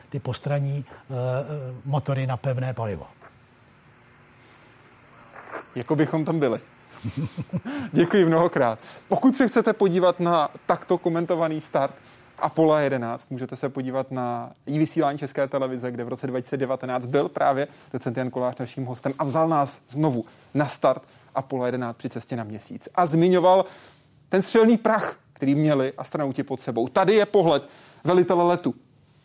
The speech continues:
Speaker 2: Johna Younga, který popisoval ten svůj pocit, když byl v raketoplánu, těmito slovy. Každý, kdo sedí na vrcholku největší nádrže na světě naplněné kapalným vodíkem a kyslíkem, ví,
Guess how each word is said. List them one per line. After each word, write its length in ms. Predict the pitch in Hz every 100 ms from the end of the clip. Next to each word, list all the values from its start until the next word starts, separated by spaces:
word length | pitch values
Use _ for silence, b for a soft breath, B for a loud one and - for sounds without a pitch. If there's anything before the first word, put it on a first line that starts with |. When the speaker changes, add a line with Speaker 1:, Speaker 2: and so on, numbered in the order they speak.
| -
Speaker 2:
Johna 220 | 147 165 165
Younga, 220 | 180 151 104 _ b b -
který 380 | 160 160 160 156 -
popisoval 720 | 180 - 185 175 131 113 123 -
ten 140 | 160
svůj 240 | 156 190 185
pocit, 600 | 190 202 - 147 113 - -
když 200 | 143 143
byl 180 | 131 156
v 20 |
raketoplánu, 580 | 151 151 147 139 143 147
těmito 300 | 156 147 143
slovy. 280 | - 127 113 B B B B
Každý, 300 | 185 175 254
kdo 140 | 226
sedí 240 | 214 226 220
na 100 | 196
vrcholku 460 | 208 220 214 226 - _ -
největší 560 | 160 190 214 233 226
nádrže 360 | 208 208 196 196
na 80 | 180
světě 300 | 190 185 180
naplněné 420 | 175 190 180 170
kapalným 440 | 165 - 175 165
vodíkem 360 | 147 156 170 170
a 60 |
kyslíkem, 500 | 147 139 165 156 160
ví, 220 | 120 160